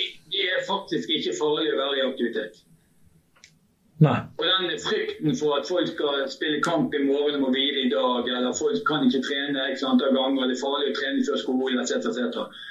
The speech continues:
Speaker 1: Går vi hundre år tilbake i tid, så gikk vi til jobb, vi gikk til skole, vi gikk på tur i helgene. Altså, vi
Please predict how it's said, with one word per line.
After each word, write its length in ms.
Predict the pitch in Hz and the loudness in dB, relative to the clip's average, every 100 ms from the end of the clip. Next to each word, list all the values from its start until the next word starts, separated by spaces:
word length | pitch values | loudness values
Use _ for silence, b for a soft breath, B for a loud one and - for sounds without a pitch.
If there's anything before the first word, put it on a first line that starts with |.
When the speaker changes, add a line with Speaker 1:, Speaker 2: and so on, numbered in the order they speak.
| B - | B 0
Speaker 1:
Går 220 | 175 185 | 2 2
vi 80 | 156 147 143 | 2 2 0
hundre 420 | 143 160 170 151 147 | 0 0 0 0 0
år 160 | 156 156 | -2 -2
tilbake 380 | 151 131 143 147 | 0 0 0 0
i 60 | 123 | 0
tid, 160 | 135 123 | 2 0
så 120 | 143 | 0
gikk 320 | 165 170 - | 0 -2 -4
vi 140 | 143 127 | -2 0
til 140 | 127 | 4
jobb, 240 | 127 135 123 | 4 4 2
vi 140 | 143 | 2
gikk 160 | 160 - | 0 -2
til 80 | 123 | -4
skole, 460 | - 139 143 139 120 120 | 0 0 2 2 2 2
vi 100 | 139 139 135 127 B B | 2 2 0 -2 B B
gikk 240 | 151 151 151 | 0 0 0
på 100 | 131 | 0
tur 200 | 147 135 | 2 2
i 80 | 127 | 2
helgene. 460 | 120 131 139 127 123 | 2 0 2 4 4
Altså, 160 | 135 | 2
vi 80 | 151 | 0